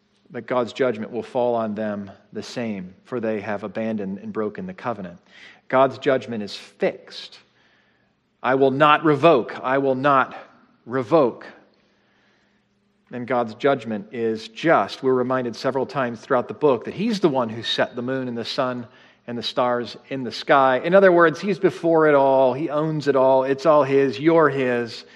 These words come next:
And this is his prerogative, and he is the standard.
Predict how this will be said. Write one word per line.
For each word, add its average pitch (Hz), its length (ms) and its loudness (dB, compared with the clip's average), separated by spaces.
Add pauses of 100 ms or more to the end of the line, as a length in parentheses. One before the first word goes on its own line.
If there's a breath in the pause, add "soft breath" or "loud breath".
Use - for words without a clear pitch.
(360 loud breath)
And 127 120 -6
this 123 120 -8
is 117 100 -8
his 123 180 -8
prerogative, 107 920 -2 (100)
and 110 140 -12
he 113 380 -8
is 101 580 -8 (540 soft breath)
the 104 80 -14
standard. 92 720 -12